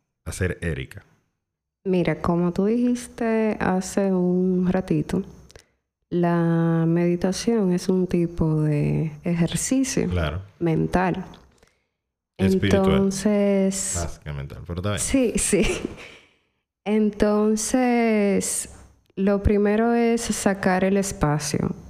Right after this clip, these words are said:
Speaker 2: y el, el momento y el tiempo. Esa es como que la hora de ejercicio. Porque una vez uno como que saca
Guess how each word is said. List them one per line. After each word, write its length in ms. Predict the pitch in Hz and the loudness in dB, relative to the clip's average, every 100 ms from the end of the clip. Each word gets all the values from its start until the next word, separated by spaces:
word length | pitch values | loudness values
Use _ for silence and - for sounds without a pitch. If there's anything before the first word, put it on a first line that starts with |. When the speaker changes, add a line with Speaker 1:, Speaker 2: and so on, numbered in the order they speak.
| - | -4
Speaker 2:
y 680 | 160 156 151 147 147 147 - | 0 2 4 2 2 0 0
el, 560 | - 147 147 143 139 - | 0 2 2 2 2 0
el 160 | - 151 | 2 2
momento 920 | 151 156 190 214 214 214 196 190 185 | 2 2 2 2 0 0 2 2 0
y 360 | - 151 143 139 | 0 2 2 2
el 160 | 143 - | 0 0
tiempo. 580 | - 143 - - - | 0 0 0 -2 -2
Esa 400 | - 156 170 170 180 | 0 0 0 2 2
es 140 | 190 | 0
como 260 | 190 170 160 | 2 0 0
que 380 | - - - - - - _ _ - | 0 0 -2 -6 -20 -20 _ _ -4
la 220 | 185 165 | 0 2
hora 260 | 165 165 160 | 2 2 2
de 80 | |
ejercicio. 800 | 156 151 - - 220 220 147 135 - - - - _ - | 2 0 -2 -2 0 0 -2 -2 -6 -14 -18 -20 _ -6
Porque 240 | 175 196 | -4 0
una 260 | 190 226 240 | 2 2 2
vez 260 | 240 240 | 0 0
uno 320 | - 220 226 220 | 0 2 2 2
como 300 | 208 202 196 | 2 0 0
que 600 | 185 165 156 151 - - | 0 2 2 0 -2 -4
saca 1120 | - - 180 185 220 208 196 175 160 151 165 | -8 -4 -4 0 0 2 2 0 0 0 -2